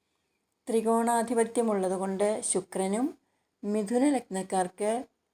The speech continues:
യോഗകാരകന്മാരാണ്. ആറ്, പതിനൊന്ന് ഭാവാധിപത്യമുള്ള ചൊവ്വ മിഥുന ലഗ്നക്കാർക്ക് ദോഷപ്രദനുമാണ്. ബുദ്ധിപൂർവം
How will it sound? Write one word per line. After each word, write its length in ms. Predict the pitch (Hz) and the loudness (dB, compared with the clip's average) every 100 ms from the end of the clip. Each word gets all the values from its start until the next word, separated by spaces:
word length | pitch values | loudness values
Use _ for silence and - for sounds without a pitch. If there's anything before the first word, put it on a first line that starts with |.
| _ _ | _ _
യോഗകാരകന്മാരാണ്. 1500 | 196 202 202 208 240 240 196 190 190 202 208 196 180 175 170 - _ _ _ _ _ _ _ _ _ _ _ _ _ _ - | -2 2 4 4 2 4 2 2 2 0 2 2 2 2 -2 -6 _ _ _ _ _ _ _ _ _ _ _ _ _ _ -6
ആറ്, 400 | 208 208 214 240 285 - 254 | 0 2 2 2 0 -4 -4
പതിനൊന്ന് 580 | 196 208 208 208 214 269 - 226 | 0 2 2 2 2 0 -2 -4
ഭാവാധിപത്യമുള്ള 1000 | 214 208 202 208 214 208 226 220 226 220 - | 0 4 4 2 -4 -2 -2 0 -2 -4 -2
ചൊവ്വ 340 | 202 185 202 247 - _ _ _ _ | 0 4 2 2 -4 _ _ _ _
മിഥുന 360 | 214 220 226 240 277 | -2 0 2 4 4
ലഗ്നക്കാർക്ക് 760 | 240 - 196 196 196 190 208 240 - - 180 208 | 2 -2 0 2 2 0 -2 -2 -6 -8 2 4
ദോഷപ്രദനുമാണ്. 1080 | 214 208 240 240 214 185 196 214 190 175 180 - _ _ _ _ _ _ _ _ _ _ _ - | 4 4 2 2 0 0 0 0 0 0 -4 -8 _ _ _ _ _ _ _ _ _ _ _ -8
ബുദ്ധിപൂർവം 920 | 202 214 - 302 233 190 170 196 | -6 -4 -2 0 2 2 2 2